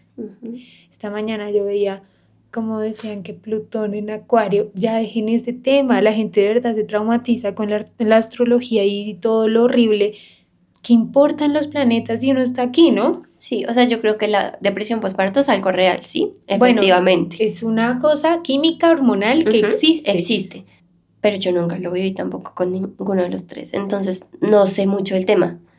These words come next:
Speaker 1: Porque
Speaker 2: Sí.
Speaker 1: primero nunca investigué antes, o sea, yo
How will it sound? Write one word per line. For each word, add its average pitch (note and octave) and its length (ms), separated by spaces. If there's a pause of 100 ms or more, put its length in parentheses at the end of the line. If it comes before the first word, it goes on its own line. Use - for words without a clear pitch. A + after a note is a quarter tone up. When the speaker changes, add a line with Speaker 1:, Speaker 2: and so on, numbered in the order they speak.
(140)
Speaker 1:
Porque B3 280
Speaker 2:
Sí. A#3 80
Speaker 1:
primero B3+ 320
nunca B3+ 260
investigué G#3+ 400
antes, F#3+ 420 (180)
o - 220
sea, A3+ 180
yo F#3+ 360